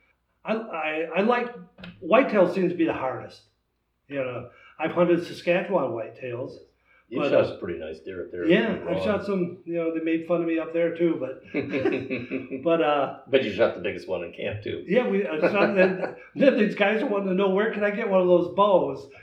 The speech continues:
Speaker 1: 'Cause they were all gun hunters.
Speaker 2: Right.
Speaker 1: And they were going, they looked at my bow, and when I first got there, and sort of laughed at and joked around about it, and, till I killed one, then it's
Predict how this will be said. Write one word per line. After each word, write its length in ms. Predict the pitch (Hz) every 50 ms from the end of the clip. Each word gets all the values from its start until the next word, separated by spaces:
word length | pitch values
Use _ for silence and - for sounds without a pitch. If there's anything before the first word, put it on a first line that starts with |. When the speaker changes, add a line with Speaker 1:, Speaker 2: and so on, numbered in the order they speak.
| - -
Speaker 1:
'Cause 120 | 160 151
they 80 | 214 247
were 120 | 202 180
all 200 | 156 147 147 -
gun 220 | 160 160 175 208
hunters. 520 | 180 151 135 113 107 101 92 87 - - -
Speaker 2:
Right. 160 | - - 78 - - - - _ _
Speaker 1:
And 100 | - 170
they 40 | 175
were 100 | 185 170
going, 340 | 180 175 151 - - - - - - - _ _ _ -
they 280 | 170 202 214 - 214 240
looked 220 | 214 214 214 214
at 80 | 208 185
my 180 | 170 170 170
bow, 280 | 170 175 190 202 190 175
and 360 | 170 170 - - - - -
when 120 | 156 156 147
I 80 | 131 -
first 260 | - 208 226 226 -
got 180 | 190 160 - -
there, 100 | 170 160
and 100 | 143 -
sort 200 | - 170 160 143
of 60 | 139
laughed 360 | 139 151 185 226 233 226 -
at 80 | 175 156
and 120 | 139 135 117
joked 360 | 123 143 156 175 - - -
around 380 | 139 147 160 175 196 208 190
about 360 | 165 135 135 117 117 113 123 131
it, 180 | 156 175 175 - -
and, 240 | 139 120 113 - - _ _ _ _ _ _ _ _ _ -
till 160 | 180 190 185
I 100 | 175 165
killed 340 | - - 196 226 240 247 180
one, 260 | 143 139 135 139 147
then 160 | 175 202 196
it's 200 | 139 - -